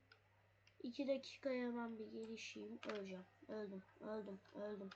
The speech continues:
Öldüm. Öldüm. Ölmedim.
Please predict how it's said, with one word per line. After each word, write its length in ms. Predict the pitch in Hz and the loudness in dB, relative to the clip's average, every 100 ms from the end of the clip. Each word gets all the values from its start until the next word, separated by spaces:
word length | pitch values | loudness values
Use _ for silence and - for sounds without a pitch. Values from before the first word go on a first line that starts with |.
| - | -8
Öldüm. 360 | 202 208 196 190 - 208 208 | -6 -4 -4 -8 -10 -6 -4
Öldüm. 240 | 196 196 - - - - - - - - - - - - - - | -4 -6 -10 -20 -20 -20 -20 -20 -20 -20 -20 -20 -18 -18 -6 0
Ölmedim. 440 | 226 214 208 | 0 0 -4